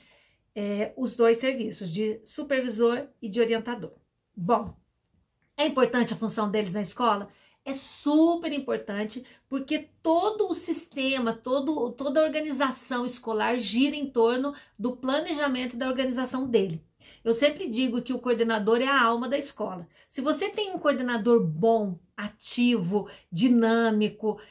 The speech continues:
a sua escola vai ser ativa e dinâmica. Se você tem um coordenador desanimado, é, que não sabe o que que ele tem que fazer, não sabe a função dele, não, não, não, não domina,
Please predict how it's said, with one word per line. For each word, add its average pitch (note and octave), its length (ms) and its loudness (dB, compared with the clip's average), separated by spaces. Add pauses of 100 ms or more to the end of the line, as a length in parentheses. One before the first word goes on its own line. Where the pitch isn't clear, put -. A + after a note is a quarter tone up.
(300)
a A3 100 -8
sua D4+ 280 0
escola B3 460 0
vai B3 340 2
ser A#3+ 320 0
ativa A3 440 -6
e A3 60 -4
dinâmica. G3 640 -6 (280)
Se - 120 -8
você E4+ 300 2
tem G4 260 -2
um C4+ 40 -4
coordenador A#3+ 760 2 (200)
desanimado, A#3 1080 2 (180)
é, A3 340 0
que B3+ 120 0
não C#4 120 2
sabe C4 380 0
o A#3+ 40 -6
que - 80 -20
que B3 80 -14
ele B3+ 100 -6
tem B3+ 160 -6
que - 60 -10
fazer, A#3 640 4
não A#3+ 140 -2
sabe A#3+ 480 -2
a B3 60 0
função B3 520 -4
dele, A3 460 6
não, A#3+ 120 -2
não, A#3+ 240 0
não, A#3+ 180 0
não A#3+ 240 0
domina, B3 500 -2